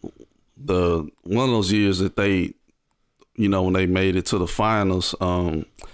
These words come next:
Pop didn't play certain players against, um, the Heat,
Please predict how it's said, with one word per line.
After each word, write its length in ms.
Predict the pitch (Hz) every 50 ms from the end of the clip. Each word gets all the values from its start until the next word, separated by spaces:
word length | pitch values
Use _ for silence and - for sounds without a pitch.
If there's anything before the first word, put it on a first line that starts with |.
| - - - - - -
Pop 300 | - 123 120 101 92 95
didn't 200 | 101 95 85 -
play 220 | - 110 113 110
certain 340 | - - 110 101 98 87 -
players 460 | - - 107 107 104 98 95 92 -
against, 520 | 95 92 - 101 98 95 - - - - 92
um, 480 | 92 92 92 90 87 90 85 87 80
the 140 | - - 85
Heat, 360 | 85 117 123 123 113 90 -